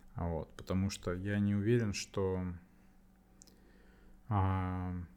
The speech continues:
те, кто делает запрещенный контент, они будут обращаться в студии. Поверьте,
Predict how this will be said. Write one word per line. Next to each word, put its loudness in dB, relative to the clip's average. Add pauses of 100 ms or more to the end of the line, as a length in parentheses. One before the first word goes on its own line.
(400)
те, 4
кто 0
делает 2
запрещенный 0
контент, 0
они 0
будут -6
обращаться -2
в -12
студии. 2 (1500)
Поверьте, 4